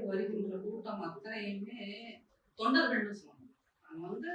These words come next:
விஜய்ங்கிற ஒரு பெரிய ஸ்டாரை பார்க்க அந்த கூட்டமும் இருக்காங்க. ஏன்னா அவரு, அவர் பேசுறதுக்கு முன்னாடியே அவரை தூரத்துல இருந்து பார்த்தோன்னே ஒரு கூட்டம் வந்து கலந்துருச்சாரு.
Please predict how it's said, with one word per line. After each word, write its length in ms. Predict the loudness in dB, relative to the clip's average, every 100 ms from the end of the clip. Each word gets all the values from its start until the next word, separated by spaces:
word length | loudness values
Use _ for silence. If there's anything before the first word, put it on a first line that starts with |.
| 0 -2 -4 _ _
விஜய்ங்கிற 440 | -4 4 6 6 4
ஒரு 120 | 2
பெரிய 260 | 2 2 0
ஸ்டாரை 500 | 0 4 8 8 6
பார்க்க 340 | 4 2 0
அந்த 200 | -6 -8
கூட்டமும் 400 | -10 -10 -8 -6
இருக்காங்க. 320 | -8 -12 -20 -20 -6
ஏன்னா 180 | -2 -2 -4 -16 _ -2
அவரு, 240 | 0 2 2 4 4 2 -4 -2
அவர் 280 | 0 4
பேசுறதுக்கு 500 | 6 6 6 2 0
முன்னாடியே 300 | 0 2 2
அவரை 240 | 2 2 0
தூரத்துல 340 | 0 -2 -2
இருந்து 160 | -2 -2
பார்த்தோன்னே 540 | 2 2 2 0 0 -2
ஒரு 100 | -4
கூட்டம் 340 | -8 -6 -4
வந்து 220 | -4 -8 -6
கலந்துருச்சாரு. 560 | -4 -2 -4 -10 -20